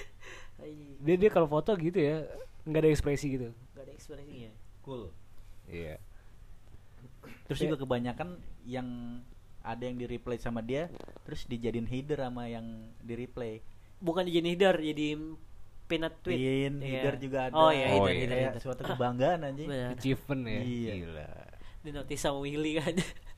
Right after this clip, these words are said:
Speaker 1: Meskipun di notice juga kagak jelas.
Speaker 3: Padahal kita sering WhatsAppan sama Willy ya.
Speaker 1: <laughs> Beda
Speaker 3: Willy
Speaker 1: Willy,
Speaker 3: Ralalumbu.
Speaker 1: beda Willy.
Speaker 3: Beda Willy.
Speaker 1: Kalau Willy tuh Willy ini, Willy lumba-lumba.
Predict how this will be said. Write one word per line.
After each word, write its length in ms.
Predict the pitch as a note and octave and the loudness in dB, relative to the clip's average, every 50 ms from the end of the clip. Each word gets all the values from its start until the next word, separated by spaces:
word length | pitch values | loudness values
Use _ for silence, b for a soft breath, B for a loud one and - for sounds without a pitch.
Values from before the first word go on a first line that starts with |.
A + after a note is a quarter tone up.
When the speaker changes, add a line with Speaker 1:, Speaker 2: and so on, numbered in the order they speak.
| B B A#4 A#4+ G#4 G4 B | B B -2 -2 -2 -2 B
Speaker 1:
Meskipun 380 | G3 G#3 - A3 A3 F#3+ G3 G3+ | -4 -2 2 2 2 4 4 4
di 80 | G3 | 4
notice 320 | G3 G#3 G#3 - - - A#3+ | 6 4 6 4 4 6 4
juga 340 | G3+ F3+ G3+ G3 F#3+ G3 G3 G3+ G3 G3 G3+ | 4 6 6 8 10 10 12 12 12 10 8
kagak 220 | G#3 - A3+ G3 G3 | 4 2 2 2 4
jelas. 380 | F#3 G3+ B3+ C4+ A3+ G#3 G#3+ - - - | 6 8 10 12 12 12 12 8 2 -4
Speaker 3:
Padahal 260 | - - B2+ C3+ C#3+ | -4 -4 -4 -4 -4
kita 200 | - C#3+ - - | -4 -4 -2 -2
sering 180 | G5 C3+ B2+ B2 | -2 -2 -2 -2
WhatsAppan 380 | B2 A#2+ A2+ - B2+ B2 - C3+ | -2 -4 -4 -4 -4 -4 -4 -2
sama 220 | B2 - A#2 A#2 A2+ | -2 -2 0 0 0
Willy 300 | A2+ A#2+ B2 B2 A#2+ A2+ | 2 2 2 2 2 2
ya. 160 | G#2+ A3 - D#3+ | 2 2 2 2
Speaker 1:
<laughs> 0 | B2 E3+ - - - - - - - - - - - - - - B E4 E4 D#4 B B B B | 0 0 -2 -4 -10 -10 -10 -12 -14 -14 -14 -14 -16 -18 -16 -12 B -8 -8 -8 B B B B
Beda 220 | - C3+ A#2+ B2+ - | -6 -4 -2 0 2
Speaker 3:
Willy 60 | - | 2
Speaker 1:
Willy, 140 | - D#3+ D#3+ D3+ | 4 4 6 6
Speaker 3:
Ralalumbu. 340 | C#3+ C#3 C3+ C3 C3 B2 B2 - | 6 4 2 2 2 0 0 0
Speaker 1:
beda 220 | C3+ C3+ C3 C3 C3 | -2 -2 -2 0 0
Willy. 380 | C3+ C#3 C#3 C#3+ C3+ - C3 B2 | 2 4 6 6 6 6 4 2
Speaker 3:
Beda 160 | B2 C3+ C#3+ | 2 -2 -2
Willy. 280 | C#3 C#3 C#3 C#3 C3+ B2+ A#2 | -4 -6 -6 -8 -8 -4 -2
Speaker 1:
Kalau 220 | C3 C#3 C3+ C#3 | 0 2 2 2
Willy 240 | C#3 C#3 C#3+ D3 D#3+ E3 | 0 0 2 2 2 4
tuh 180 | - G#3 G#3 G#3 | 6 8 10 10
Willy 280 | F#3+ E3+ D3 C#3 C#3 C#3 | 10 10 8 8 6 4
ini, 200 | E3 G3 G3 F3 D#3+ | 4 4 4 4 4
Willy 240 | C#3 C#3+ C#3 C#3 D3 | 4 2 4 4 4
lumba-lumba. 720 | C#3+ D3 D3 D3 C#3 C#3 D3+ E3 E3 D#3+ D3+ C3+ B2+ B2+ | 4 4 4 4 4 4 2 2 2 0 -2 -2 -2 -4